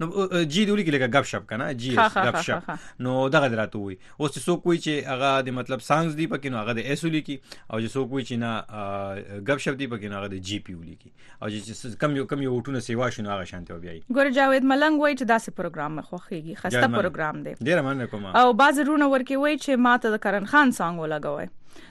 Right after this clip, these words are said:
Speaker 1: ها.
Speaker 2: ام، نو بعضې خ-، کسان سندرې غواړي. ښه، امان الله وایي چې د سین انټونیو ټکساس نه ستاسو پروګرام لایو زه ګورم.
Speaker 1: امان الله صاحب، مننه، ډېره مننه چې موږ سره ملې او پروګرام کې خوشحاله اوسئ.
Speaker 2: رشید خان وایي چې په فیسبوک باندې مې فرینډ جوړ کړئ که نه.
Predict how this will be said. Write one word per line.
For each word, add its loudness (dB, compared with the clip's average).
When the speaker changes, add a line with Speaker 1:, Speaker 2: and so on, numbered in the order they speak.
Speaker 1:
ها. 6
Speaker 2:
ام، -2
نو 2
بعضې 6
خ-، -10
کسان 2
سندرې 0
غواړي. 2
ښه، 4
امان 4
الله 4
وایي 4
چې -2
د 0
سین 0
انټونیو 0
ټکساس -6
نه -2
ستاسو -2
پروګرام 0
لایو 2
زه -6
ګورم. -4
Speaker 1:
امان 0
الله 0
صاحب، -2
مننه، -2
ډېره -4
مننه -2
چې -12
موږ -4
سره -4
ملې -2
او -2
پروګرام -6
کې -8
خوشحاله -2
اوسئ. -12
Speaker 2:
رشید 2
خان 4
وایي 0
چې -4
په -2
فیسبوک 0
باندې 4
مې 2
فرینډ 6
جوړ 4
کړئ 0
که -6
نه. -8